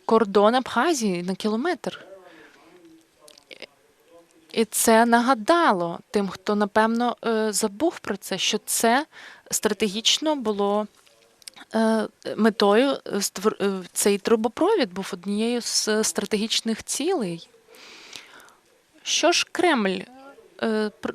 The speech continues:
про це думає? Я не маю вам про це розповідати.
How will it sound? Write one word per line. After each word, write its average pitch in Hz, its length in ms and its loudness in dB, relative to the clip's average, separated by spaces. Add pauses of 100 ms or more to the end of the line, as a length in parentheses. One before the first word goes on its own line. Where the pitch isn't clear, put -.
про 240 180 2
це 240 180 4
думає? 180 520 -2 (160)
Я 240 320 4
не 254 140 2
маю 302 440 0
вам 220 200 4
про 226 120 0
це 233 180 2
розповідати. 220 840 -4